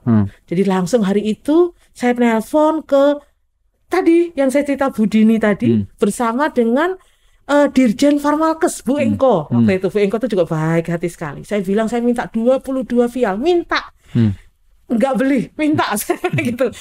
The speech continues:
Speaker 2: untuk menyelamatkan nyawa ini. Bu Engko ini juga baik hati banget, terus dia telepon ke Bio Farma. Lah Bio Farma kan baru aja tahu pekerjaan saya yang Levata itu
Speaker 1: Hmm.
Speaker 2: ya. Kemudian dia oke karena itu memproduksinya
Speaker 1: Hmm.
Speaker 2: dia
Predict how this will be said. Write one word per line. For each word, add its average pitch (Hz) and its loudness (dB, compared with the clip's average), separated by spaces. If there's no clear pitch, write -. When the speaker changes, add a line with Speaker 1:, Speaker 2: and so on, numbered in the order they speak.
Speaker 2:
untuk 330 -2
menyelamatkan 302 -2
nyawa 254 -2
ini. 202 -4
Bu 202 2
Engko 208 2
ini 233 2
juga 214 0
baik 185 2
hati 196 0
banget, 190 0
terus - -4
dia 208 0
telepon 202 0
ke 190 2
Bio 196 2
Farma. 196 0
Lah 202 2
Bio 208 2
Farma 240 0
kan 330 -2
baru 214 2
aja 220 0
tahu 240 0
pekerjaan 214 -2
saya 226 0
yang 208 0
Levata 190 0
itu 196 -2
Speaker 1:
Hmm. 196 2
Speaker 2:
ya. 185 2
Kemudian 220 0
dia 220 2
oke 254 0
karena 254 2
itu 262 2
memproduksinya 220 0
Speaker 1:
Hmm. 226 0
Speaker 2:
dia 185 4